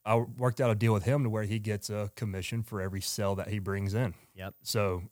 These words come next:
Speaker 1: I gave him all of my video content for him to upload inside of his group. He
Speaker 2: Yep.
Speaker 1: puts his affiliate link.
Speaker 2: Yep.
Speaker 1: And
Speaker 2: He's
Speaker 1: he
Speaker 2: making
Speaker 1: start-,
Speaker 2: some money.
Speaker 1: he's making a killing.
Speaker 2: <laughs> Is he?
Speaker 1: That, him al-, and so I probably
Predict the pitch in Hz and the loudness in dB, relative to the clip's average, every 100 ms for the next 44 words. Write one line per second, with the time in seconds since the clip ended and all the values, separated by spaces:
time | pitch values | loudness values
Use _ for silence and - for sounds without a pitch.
0 | _ 101 110 107 107 92 98 107 110 107 | _ 0 4 4 4 4 4 4 4 2
1 | 101 107 107 110 107 - 117 110 131 127 | 2 2 2 2 0 0 0 0 0 -4
2 | - _ _ _ 98 113 107 104 98 95 | -6 _ _ _ -4 2 2 2 0 0
3 | 98 104 101 98 110 101 110 95 104 117 | 4 4 4 4 2 2 2 2 2 2
4 | 131 - 98 104 107 - 101 98 - 117 | 2 -4 -6 -4 -4 -2 0 0 2 4
5 | 120 117 135 127 - _ 95 95 107 - | 4 2 0 0 -8 _ -14 -10 -10 -4
6 | 101 101 98 98 85 113 104 107 107 104 | -2 0 0 -2 -6 -12 -4 0 2 0
7 | 110 110 127 117 107 107 107 85 85 - | 0 -4 -6 -6 -2 0 0 0 -8 -4
8 | 110 85 85 _ - - 277 247 160 202 | -4 -4 -12 _ 4 6 8 8 6 4
9 | 113 117 135 - 127 180 - - 131 135 | 6 6 4 -6 -4 -4 -4 0 4 6
10 | 113 107 - _ _ _ _ _ _ _ | 4 0 -10 _ _ _ _ _ _ _
11 | _ - 110 110 101 127 113 | _ -10 -4 0 2 4 4